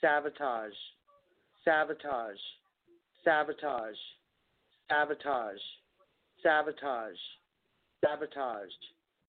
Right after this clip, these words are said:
sabotage, sabotage, sabotage,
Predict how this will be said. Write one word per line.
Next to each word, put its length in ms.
sabotage, 720
sabotage, 760
sabotage, 720